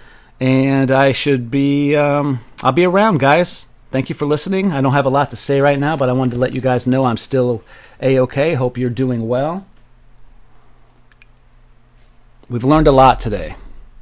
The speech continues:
We've learned that I still think we live in a video game, and somehow what's happened is we've stumbled across some ex-, expansion pack. You know, like when the Mayan calendar th-,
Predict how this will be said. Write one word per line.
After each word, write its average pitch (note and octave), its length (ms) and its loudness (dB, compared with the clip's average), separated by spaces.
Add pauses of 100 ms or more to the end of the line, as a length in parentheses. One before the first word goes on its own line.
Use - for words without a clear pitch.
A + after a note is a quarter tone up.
We've A#2 140 -4
learned C3 260 2
that B2 140 2
I A#2 80 0
still B2+ 260 -2
think B2+ 240 0
we B2 80 -6
live A#2 160 0
in A#2 80 -2
a G#2+ 60 -4
video A#2+ 280 0
game, A#2+ 380 -4 (920)
and A2 140 -4
somehow B2 540 0
what's A#2 240 -2
happened B2 420 -2
is A2 460 -4 (560)
we've A2+ 120 -10
stumbled A#2 360 -2
across A#2 320 -4
some A2+ 180 -4
ex-, - 260 -8
expansion A#2 600 -2
pack. - 500 -12 (720)
You A2 80 -6
know, G#2+ 180 -4
like G#2+ 220 -6
when A2 140 -2
the G#2 60 -4
Mayan A2+ 300 -2
calendar A2 460 -6
th-, F2+ 140 -12